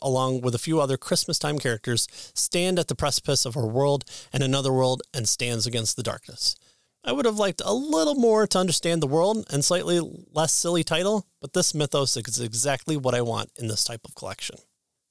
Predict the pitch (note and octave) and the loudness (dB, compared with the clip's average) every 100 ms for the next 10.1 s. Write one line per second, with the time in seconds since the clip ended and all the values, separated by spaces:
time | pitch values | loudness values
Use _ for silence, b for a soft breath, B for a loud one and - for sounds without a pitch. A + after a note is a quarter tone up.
0 | - C#3 G3+ G#3+ G#3 G3 - F#3 F#3 C#3+ | -2 2 4 4 4 2 0 2 2 2
1 | D#3 C3 - - - _ C3 A#2 - C3 | 0 0 -2 -10 -12 _ -2 -2 -6 -2
2 | B2 B2+ E3 - C3 C#3+ D3+ - C3 - | 0 2 2 0 0 0 0 -4 -8 -2
3 | C#3 C3+ C3 B2 - - - B2 G2+ F2+ | 2 4 4 2 -2 -4 -2 0 -2 -6
4 | - _ A2+ G#2 - A#2+ - - A2+ - | -14 _ -6 -4 -2 0 0 -2 -4 -8
5 | A#2+ _ _ _ _ _ C#3 - F3 - | -14 _ _ _ _ _ -6 0 0 2
6 | C#3 C#3+ C3 A#2 A#2 - - - A#2+ A#2 | 4 4 2 0 0 0 -2 -4 0 0
7 | - - D#3 - D3+ C3+ B2+ B2 C3 A2+ | 0 0 0 0 0 0 0 0 0 2
8 | A2 G#2 A2+ G#2+ - C3 D3 B2+ A2 G#2+ | 2 2 0 0 0 0 0 0 -2 -4
9 | - A2+ A2+ A2 A2+ A2+ G#2+ G#2+ - A#2+ | -4 -4 -2 -2 -2 -4 -4 -10 -6 -4
10 | - | -4